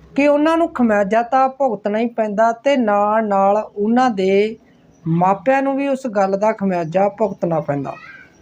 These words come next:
ਅੱਜ ਦੀ ਜੋ ਸੱਚੀ ਘਟਨਾ ਹੈ, ਇਸੇ ਤਰ੍ਹਾਂ ਦੀ ਹੈ।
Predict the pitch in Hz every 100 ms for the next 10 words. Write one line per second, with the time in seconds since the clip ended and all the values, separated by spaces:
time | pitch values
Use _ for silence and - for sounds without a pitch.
0 | - - _ _ - 240 240 285 330 311
1 | 330 320 285 - 302 285 254 247 233 233
2 | 240 _ _ _ 226 220 269 269 247 240
3 | 233 233 226 214